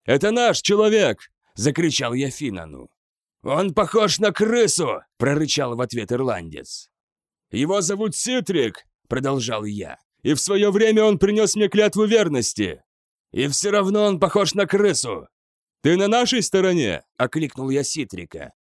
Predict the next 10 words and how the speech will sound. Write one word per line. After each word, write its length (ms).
"Или 240
вновь 400
присоединился 720
к 60
войскам 400
своего 400
отца?" 500
"Нет-нет, 520
мой 140
господин!" 600